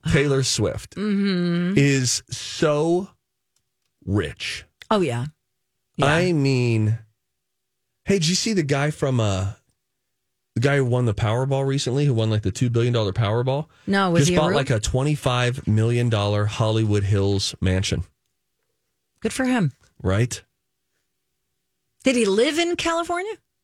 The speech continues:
Speaker 2: Um, no.
Speaker 1: Huh.
Speaker 2: Probably not. He was probably like,
Speaker 1: Good
Speaker 2: "You
Speaker 1: for
Speaker 2: know what?
Speaker 1: him.
Speaker 2: If I ever win the lottery, I'm buying a mansion in the Hollywood Hills." And now I guess they say he lives near, like, Jimmy Kimmel and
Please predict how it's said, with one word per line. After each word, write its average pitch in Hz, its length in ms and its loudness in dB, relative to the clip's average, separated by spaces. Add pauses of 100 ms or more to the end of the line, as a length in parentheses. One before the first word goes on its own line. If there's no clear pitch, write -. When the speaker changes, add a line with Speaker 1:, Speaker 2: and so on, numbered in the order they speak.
Speaker 2:
Um, 123 680 0
no. 143 140 2 (560)
Speaker 1:
Huh. 269 180 -4 (760)
Speaker 2:
Probably 165 260 2
not. 127 280 0
He 131 100 2
was 135 100 -2
probably 147 180 0
like, 127 100 0
Speaker 1:
Good 143 80 -2
Speaker 2:
"You 165 60 2
Speaker 1:
for 185 40 2
Speaker 2:
know 208 80 2
what? 226 80 2
Speaker 1:
him. 208 60 -2
Speaker 2:
If 147 60 0
I 190 80 0
ever 208 120 -2
win 208 100 -2
the 185 60 0
lottery, 208 400 -2 (440)
I'm 156 140 -2
buying 175 300 0
a 120 300 0 (120)
mansion 131 540 2
in 104 80 2
the 98 100 2
Hollywood 123 400 2
Hills." 127 400 0
And 104 100 2
now 117 180 2
I 135 80 0
guess 123 260 -2
they 117 160 2
say 123 180 0
he 117 100 0
lives 107 220 0
near, 110 180 2
like, 92 220 -2
Jimmy 98 280 0
Kimmel 123 540 0
and 78 280 -2